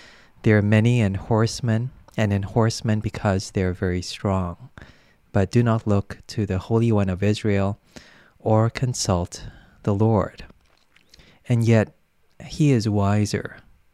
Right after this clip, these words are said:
and brings disaster. He does not call back his words,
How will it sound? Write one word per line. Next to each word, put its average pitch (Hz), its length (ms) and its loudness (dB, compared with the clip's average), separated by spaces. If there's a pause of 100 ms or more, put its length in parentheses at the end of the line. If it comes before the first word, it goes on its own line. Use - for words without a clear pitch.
and 101 240 2
brings 110 640 0
disaster. - 760 -8 (680)
He 101 300 -2
does 98 240 -4
not 117 200 -2
call 98 260 -4
back 92 280 -2
his - 240 -8
words, 98 600 -4